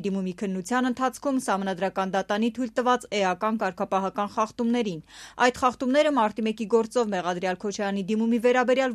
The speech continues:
որոշման անաչառությունը կասկածելի են դարձնում։ Ըստ նախագծի, առկա են հիմքեր, որ Հրայր Թովմասյանի մասնակցությունը Քոչարյանի դիմումի քննությանը անհնարին էր։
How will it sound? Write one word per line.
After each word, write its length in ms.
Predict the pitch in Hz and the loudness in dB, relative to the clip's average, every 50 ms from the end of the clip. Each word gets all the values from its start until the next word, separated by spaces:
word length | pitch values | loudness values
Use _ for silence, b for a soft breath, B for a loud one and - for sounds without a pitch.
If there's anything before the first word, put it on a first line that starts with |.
| 214 | 0
որոշման 500 | 226 220 233 233 - 233 208 185 180 175 175 | 0 0 0 0 -2 -4 -4 -4 -4 -4 -4
անաչառությունը 680 | 180 180 180 175 220 202 202 214 214 - 269 254 247 220 - | -4 -4 -6 -4 -4 -4 -4 -4 -4 -4 -2 -2 -2 -2 -2
կասկածելի 640 | 180 190 - - 233 226 220 - 240 233 226 214 190 | -4 -4 -4 -4 -4 -4 0 2 2 2 2 0 -2
են 140 | 180 165 190 | -4 -4 -4
դարձնում։ 460 | 180 180 175 - - 202 185 170 160 B B B B B B B - | -4 -4 -6 -6 -6 -6 -6 -8 -8 B B B B B B B -2
Ըստ 160 | 269 - - 269 | -2 0 2 2
նախագծի, 540 | 269 254 - 269 254 240 285 - 285 269 226 | 2 2 2 0 0 0 -2 0 2 2 4
առկա 300 | 190 196 - 202 190 190 | 4 2 0 -2 -4 -2
են 80 | 190 180 | -2 -4
հիմքեր, 380 | 202 196 190 - 294 302 285 254 | -4 -4 -2 -2 -2 -2 0 0
որ 160 | 285 285 254 | 0 0 0
Հրայր 240 | 254 262 262 262 - 277 | 0 0 0 0 -2 -2
Թովմասյանի 540 | 269 254 240 262 262 - - 269 254 240 214 196 | -2 0 0 0 0 0 0 0 0 0 0 0
մասնակցությունը 680 | 180 180 - 202 185 170 - - - 254 247 240 214 185 B B B B B _ | -2 -4 -4 -6 -8 -8 -10 -8 -4 -2 0 0 0 -2 B B B B B _
Քոչարյանի 400 | - 254 247 269 269 269 262 262 220 240 | -2 0 0 2 2 2 2 2 2 2
դիմումի 260 | 233 233 233 226 220 214 | 0 2 2 0 0 -2
քննությանը 580 | - 220 202 196 196 190 - 254 269 269 285 269 - | -4 -6 -4 -4 -4 -4 -2 -2 0 0 0 0 0
անհնարին 680 | - 247 262 262 247 226 220 214 214 202 202 190 185 170 165 | 0 0 0 2 2 2 2 2 2 0 0 -2 -2 -2 -6
էր։ 100 | - | -8